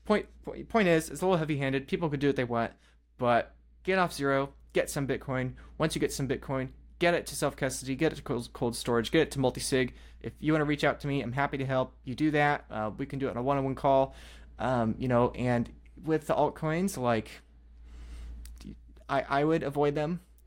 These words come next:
um, if I were you, and never be bearish on Bitcoin fiat price because, again, there is no top to Bitcoin because there's no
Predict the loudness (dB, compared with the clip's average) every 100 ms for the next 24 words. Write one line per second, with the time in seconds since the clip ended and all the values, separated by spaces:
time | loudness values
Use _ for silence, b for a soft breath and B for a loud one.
0 | -16 -8 -4 -2 -4 -6 0 0 2 0
1 | 0 -2 B B B -8 0 2 4 0
2 | -6 -18 b b b 0 2 4 2 4
3 | 2 2 0 -4 -18 -4 2 4 2 -2
4 | -8 -2 2 4 4 0 -4 -2 0 0
5 | -2 2 2 2 0 -2 -6 -10 -4 -2
6 | -2 -4 0 2 2 0 -8 b b _
7 | _ _ _ _ _ -4 -2 -2 -2 -2
8 | 0 -2 -2 -4 -6 -4 -4 -4 -2 -4
9 | -8 _ _ -6 -2 -2 0 2 0